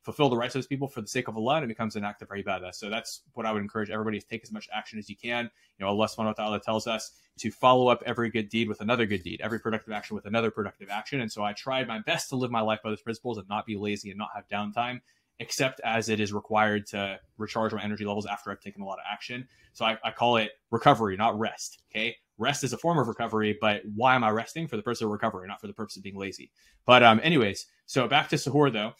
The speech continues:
So that, so that's my typical suhoor. But somebody, like, some of my clients, you know, because of their schedule, the literally only time they can train is after Fajr, even during Ramadan, which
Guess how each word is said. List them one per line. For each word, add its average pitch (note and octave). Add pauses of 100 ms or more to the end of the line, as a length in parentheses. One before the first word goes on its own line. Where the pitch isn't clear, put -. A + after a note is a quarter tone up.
(760)
So C#3+
that, C#3+
so B2+
that's D#3+
my F#3+
typical D3
suhoor. A#2
But A2+
somebody, D#3+
like, A#2+
some E3+
of F3+
my D#3+
clients, C3+
you A#2
know, A2+
because C3+
of B2+
their A2+
schedule, A2+
the G#2+
literally C#3+
only C3
time C3
they B2
can G#2+
train A#2+
is A2 (100)
after A#2+
Fajr, G#2+
even C3
during C3+
Ramadan, A#2+ (400)
which A2+